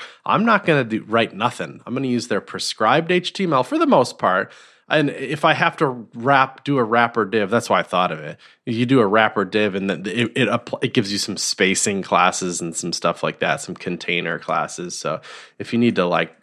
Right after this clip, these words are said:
get a little fancy with your H T M L, you can. But try to write no C S S.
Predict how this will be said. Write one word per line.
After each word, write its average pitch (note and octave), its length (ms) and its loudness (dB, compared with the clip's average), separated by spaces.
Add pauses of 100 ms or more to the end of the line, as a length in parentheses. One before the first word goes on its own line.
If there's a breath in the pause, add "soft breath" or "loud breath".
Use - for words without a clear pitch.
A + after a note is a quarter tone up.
(180)
get G#2 120 2
a G#2 40 2
little F#2+ 140 0
fancy G2 440 -2
with E2+ 160 -6
your F2+ 100 0
H G2 200 -2
T F#2+ 100 -8
M F2+ 100 -4
L, G2+ 80 0
you E2+ 160 -4
can. E2 280 -8
But A#2+ 120 0
try E3 340 4
to D#3+ 120 2
write B2 280 0
no A#2 640 4
C F#2 260 -8
S E2 200 -8
S. - 360 -8